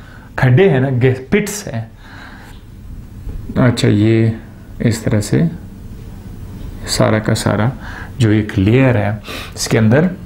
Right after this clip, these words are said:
mucosa का layer है, इसके अंदर इस तरह गैस्ट्रिक bits हैं। और आप, अ, ये जो बिल्कुल opening है, ये जो इसके दरवाजे हैं, दरवाज़ों को आप क्या नाम देते हैं? दरवाज़ों को आप नाम देते हैं gastric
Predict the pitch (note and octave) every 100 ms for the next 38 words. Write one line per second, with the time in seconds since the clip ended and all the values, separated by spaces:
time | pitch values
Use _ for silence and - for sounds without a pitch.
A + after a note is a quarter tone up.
0 | - G#2+ G#2 A2+ A#2+ B2 G#2+ A2+ A2+ G#2
1 | - A2 A2 - G#2 G#2 - A2+ - -
2 | A2 - G#2+ G#2+ - - - - - -
3 | - - - - - - - - - -
4 | - - - - - - - - - -
5 | - - - - - - - - - -
6 | D#3 E3 D#3+ - F3+ G#3+ A#3 A#3 - -
7 | - D#3 F3 E3+ D#3 D#3+ E3 D3+ A3 A3+
8 | G#3 - - F3 G#3 D3+ B2+ C#3 D3 D3+
9 | C#3+ C3 C3 C#3 D3+ D3 C3 C3 C3 E3+
10 | E3+ D#3 E3+ F3 E3+ E3 E3 D#3+ D3+ A#2+
11 | A2+ B2+ B2+ A2+ A#2 A2+ A2+ A2+ G#2+ G#2
12 | G2+ G2 F#2 - - - - - - -
13 | - C3+ -